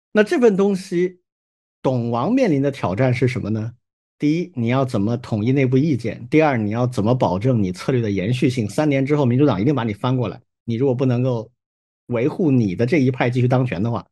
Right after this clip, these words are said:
啊，第三，如何平衡美国优先和盟友的利益？你这里面说的很多东西都是依赖于盟友的，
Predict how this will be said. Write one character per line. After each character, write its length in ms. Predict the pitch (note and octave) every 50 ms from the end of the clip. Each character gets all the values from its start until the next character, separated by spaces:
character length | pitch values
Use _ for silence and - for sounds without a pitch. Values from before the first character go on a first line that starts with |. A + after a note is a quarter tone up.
| _ _ _ _ _ _ _ _ _ _ _
啊， 140 | G#2 G2 G2
第 120 | A#2+ D#3
三， 260 | C#3 B2+ E3+ D#3+ D3+
如 140 | B2 B2+ D#3
何 160 | D3+ D#3+ D3
平 280 | B2 - C3 C3+ D3 D3
衡 280 | A#2+ A#2+ B2 B2+ C3 B2+ -
美 180 | C3+ A2+ G2
国 140 | F#2+ - B2+
优 180 | C3 C#3 C#3 C3+
先 220 | B2 D3 C#3 C#3
和 180 | B2 B2 A#2+ A#2
盟 200 | A#2 A2 A2+ D3
友 140 | D3+ F2+ E2+
的 100 | F2+ F#2+
利 160 | A2+ A2+ G2+
益？ 200 | G2 F#2 - - _ _ _ _ _ _ _ _ _
你 120 | A#2+ B2
这 100 | C3+ G3
里 80 | F3 C#3
面 100 | C3+ B2+
说 140 | B2+ D#3+
的 60 | D3+ C#3
很 200 | - - G2+ A2
多 160 | D3 F3+ F#3
东 180 | F3 E3+ E3
西 200 | D#3 - D#3 D3+
都 140 | D3 D#3+ D3
是 120 | C3+ D3 C3+
依 160 | C#3 D3 D#3+
赖 140 | E3 D3 C3
于 100 | B2+ A#2+
盟 180 | A2+ G2+ G#2+
友 120 | A2+ - -
的， 160 | - -